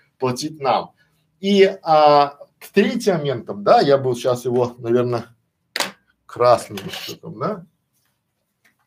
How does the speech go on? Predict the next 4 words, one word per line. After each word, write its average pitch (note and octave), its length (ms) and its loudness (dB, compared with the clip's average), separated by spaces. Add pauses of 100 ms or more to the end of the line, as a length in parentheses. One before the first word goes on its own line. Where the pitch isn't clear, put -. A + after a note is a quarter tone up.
(1120)
А B2 200 -2
как C#3+ 460 -2 (2000)
ты D#3 440 0 (680)
рассказал A#2+ 880 0